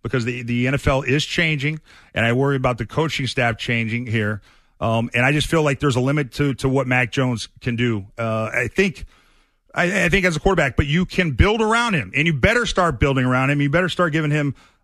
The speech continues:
uh, uh, more weapons, uh, for sure. I tell you what, let's, uh, let's step aside, uh, right here, 'cause I wanna get into, I think, the question that everyone else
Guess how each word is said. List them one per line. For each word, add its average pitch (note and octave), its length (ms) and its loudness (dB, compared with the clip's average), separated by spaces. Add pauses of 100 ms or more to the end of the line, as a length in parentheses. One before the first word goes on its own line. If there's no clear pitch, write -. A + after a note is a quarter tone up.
uh, - 20 -6
uh, C3+ 540 0
more C#3+ 240 0
weapons, C#3 540 -2 (340)
uh, B2+ 180 0
for - 220 -2
sure. A2+ 360 -2
I B2+ 60 -2
tell F#3 140 0
you F#3 80 2
what, C#3+ 140 0
let's, F3 260 0
uh, E3+ 220 0 (320)
let's - 160 0
step - 180 -2
aside, F#3+ 540 0
uh, D#3+ 340 0
right D#3+ 180 2
here, D3 200 2
'cause C3+ 160 -6
I G3 80 2
wanna B3 200 2
get F#3 160 2
into, F3 380 2
I D3+ 80 2
think, D3+ 200 0
the C3 80 -2
question C#3 460 2
that B2+ 140 0
everyone D#3 400 0
else - 380 -4